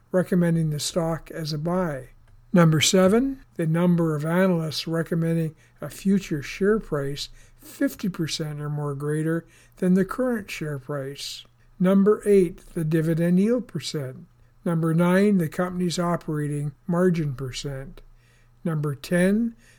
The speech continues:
the daily average of shares traded.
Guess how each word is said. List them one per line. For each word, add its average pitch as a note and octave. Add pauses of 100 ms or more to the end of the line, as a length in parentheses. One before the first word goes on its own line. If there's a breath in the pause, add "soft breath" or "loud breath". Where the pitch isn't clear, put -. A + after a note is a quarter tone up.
(120)
the D#3+
daily G3+
average F3+
of C3+
shares E3+
traded. D3